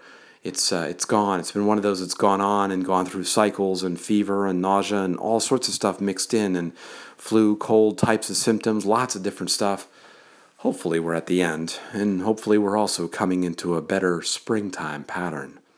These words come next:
But anyway, that's the explanation of the absence.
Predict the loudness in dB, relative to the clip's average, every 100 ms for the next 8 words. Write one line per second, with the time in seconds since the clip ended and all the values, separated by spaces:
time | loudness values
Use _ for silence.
0 | _ -20 -20 -20 -20 -6 4 6 6 2
1 | -4 -2 4 4 2 -4 -2 -2 -2 -6
2 | -4 -2 2 2 0 -2 0 0 0 -4
3 | -2 -4 -4